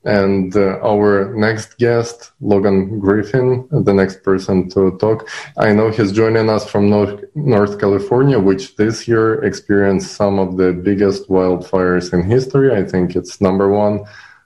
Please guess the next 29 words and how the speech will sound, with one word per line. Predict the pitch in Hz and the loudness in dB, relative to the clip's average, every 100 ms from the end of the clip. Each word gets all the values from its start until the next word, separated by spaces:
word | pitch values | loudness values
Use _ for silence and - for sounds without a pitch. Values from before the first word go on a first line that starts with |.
| _ | _
uh, | - 92 | -10 -8
single | - 95 92 92 | -2 0 2 2
wildfire. | 90 95 95 95 - 98 92 90 90 - - - | 2 2 0 -2 -6 -2 0 0 -2 -8 -20 -4
Hopefully | 143 143 147 135 | 0 0 2 2
everything | 120 117 107 110 104 | 2 0 0 0 2
is | 92 | 0
good | 104 101 101 101 - _ - | 2 2 2 -4 -12 _ -2
in | 104 | 0
North | 98 92 - | 2 0 -2
California | 98 92 98 95 95 | 0 0 0 0 2
now. | 92 101 117 | 2 0 0
Logan, | 104 110 120 120 117 | 0 0 0 -2 -4
could | - 101 | -4 0
you | 101 101 101 - _ - | 2 0 -2 -14 _ -6
tell | 98 | -2
us | 98 98 | 0 0
a | 107 | 0
little | 101 | 0
bit | 98 98 95 | 2 0 -2
more | 98 101 101 104 | 0 2 2 0
about | 104 98 98 - | 2 2 2 0
your | 98 | 0
impressions | 92 92 98 101 - 104 98 - | 0 -2 -2 -2 0 -2 -2 -2
and | 135 110 | 0 2
the | 101 | 0
situation | - 92 - 95 95 98 92 | 0 -6 -2 0 0 0 2
in | 92 | 2
your | 92 | 4
region? | 92 95 95 101 101 | 2 0 -2 -4 -4